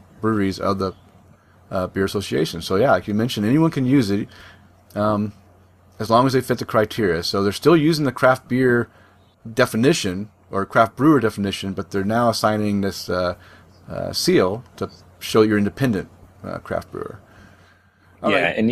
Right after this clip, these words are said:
Speaker 2: and you had mentioned the, uh, the, that they'll have to change their packaging.
Speaker 1: Mm-hmm.
Speaker 2: Um, those that don't know, uh, any packaging that goes out,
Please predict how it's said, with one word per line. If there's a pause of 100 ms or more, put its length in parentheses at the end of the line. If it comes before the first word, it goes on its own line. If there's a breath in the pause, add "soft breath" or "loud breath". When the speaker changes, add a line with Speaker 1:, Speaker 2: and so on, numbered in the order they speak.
Speaker 2:
and
you
had
mentioned
the,
uh, (500)
the, (140)
that
they'll
have
to
change
their
packaging.
Speaker 1:
Mm-hmm.
Speaker 2:
Um, (340)
those
that
don't
know, (500 loud breath)
uh,
any
packaging
that
goes
out,